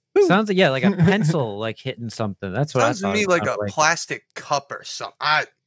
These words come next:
Speaker 2: That,
Speaker 1: Yeah,
Speaker 2: that
Speaker 1: dude.
Speaker 2: too.
Speaker 1: The, just the location that it happens in, the fact that it's in the kitchen, which to me, th-, hearing that type of sound makes a ton of sense.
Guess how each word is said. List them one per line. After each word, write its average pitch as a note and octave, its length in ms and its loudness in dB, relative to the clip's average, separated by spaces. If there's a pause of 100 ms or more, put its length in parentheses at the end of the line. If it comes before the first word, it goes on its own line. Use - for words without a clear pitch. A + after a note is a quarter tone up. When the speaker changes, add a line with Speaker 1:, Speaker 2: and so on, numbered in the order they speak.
(280)
Speaker 2:
That, B2+ 280 2
Speaker 1:
Yeah, F#3+ 140 4
Speaker 2:
that C3+ 160 -8
Speaker 1:
dude. F#3+ 260 2
Speaker 2:
too. F3 460 2 (320)
Speaker 1:
The, D3+ 300 -2
just G3 300 0
the G3 100 0
location D3+ 580 0
that F3+ 120 0
it F3 80 0
happens F2+ 460 -4
in, F#2 140 -2
the G#2 80 -2
fact E3+ 220 0
that F#3+ 60 0
it's E3+ 120 -4
in E3+ 80 2
the C3+ 60 0
kitchen, G2 420 -4
which A2+ 240 -2 (340)
to D3 120 0
me, F#3+ 340 0 (680)
th-, A#2 140 -6
hearing C#3 380 2
that G#2+ 260 -2
type A2 300 -2
of C#3 160 -4
sound E3 400 0 (200)
makes G#2 380 -2
a G2+ 100 -2
ton A#2+ 300 -4
of F#2 80 -4
sense. E2+ 540 -6